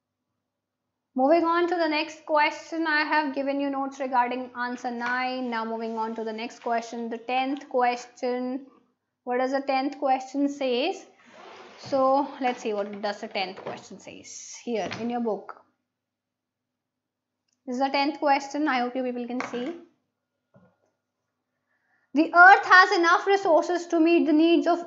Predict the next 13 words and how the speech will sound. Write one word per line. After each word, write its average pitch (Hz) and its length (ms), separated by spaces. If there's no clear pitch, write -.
all, 269 500
but 285 300
not 269 400
enough 254 380
to 302 100
satisfy 254 500
the 254 120
greed 254 580
of 247 260
even 247 440
one 226 240
person. 226 480
How 254 560